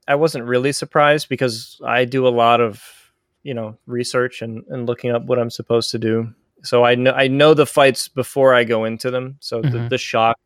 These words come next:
Speaker 1: and value of, I've watched it a hundred times
Speaker 2: I
Speaker 1: before
Speaker 2: guess
Speaker 1: I've
Speaker 2: I'm
Speaker 1: done
Speaker 2: just
Speaker 1: it
Speaker 2: thinking
Speaker 1: once.
Speaker 2: more about, like, when, when the game was, when Classic was on the way, there was a, a big community discussion about, "Oh, well, Classic raiding was hardcore. You don't understand. Like, back in the day, like,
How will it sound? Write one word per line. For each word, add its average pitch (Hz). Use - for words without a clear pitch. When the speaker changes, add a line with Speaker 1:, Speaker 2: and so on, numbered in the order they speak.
Speaker 1:
and 117
value 117
of, 117
I've 123
watched 113
it 110
a 113
hundred 113
times 117
Speaker 2:
I -
Speaker 1:
before 151
Speaker 2:
guess 240
Speaker 1:
I've 233
Speaker 2:
I'm 233
Speaker 1:
done -
Speaker 2:
just -
Speaker 1:
it -
Speaker 2:
thinking 214
Speaker 1:
once. 185
Speaker 2:
more 180
about, 151
like, 135
when, 147
when 147
the 139
game 156
was, 151
when 143
Classic -
was 143
on 143
the 131
way, 117
there 170
was 165
a, 165
a 151
big 147
community 151
discussion 139
about, 117
"Oh, 147
well, 107
Classic -
raiding 131
was 98
hardcore. 113
You 147
don't 170
understand. 104
Like, -
back 175
in 110
the 110
day, 117
like, 95